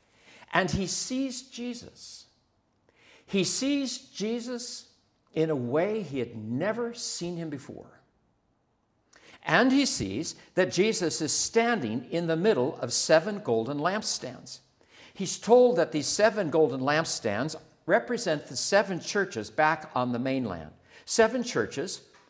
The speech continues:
over which John served as a kind of bishop. In the middle, the risen and reigning Jesus is standing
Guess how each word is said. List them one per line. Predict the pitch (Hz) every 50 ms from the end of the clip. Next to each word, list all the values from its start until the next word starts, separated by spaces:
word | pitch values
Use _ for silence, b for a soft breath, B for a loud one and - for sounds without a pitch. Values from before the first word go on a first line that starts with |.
| b b -
over | 151 175 202 208 208 190
which | 175 175 170 - - -
John | 156 160 156 151 156 156
served | 151 - - 151 139 135 139 131
as | 131 117 107
a | 131
kind | 123 - - 127 117 113 101
of | 113 95
bishop. | 101 175 180 - - - - - - _ _ _ _ _ _ _ _ _ _ _ _ _ _ _ _ _ _ _ _ _ _ _ _ _ _ _ _ _ _ _
In | - 156 185 214 226 220
the | 202
middle, | 151 151 156 160 170 175 - - - - - _ _ _ _ _ _ _ _ _ _ _ b b b b b b b b b b
the | - 160 156
risen | 139 165 220 240 240 269 254 247
and | 254 - - 143 147 143
reigning | 160 180 208 196 208 214
Jesus | 170 117 127 107 95 82 - - 131 156 - -
is | - - - 151 151 -
standing | - - - 196 202 208 196 196 180 180 190 -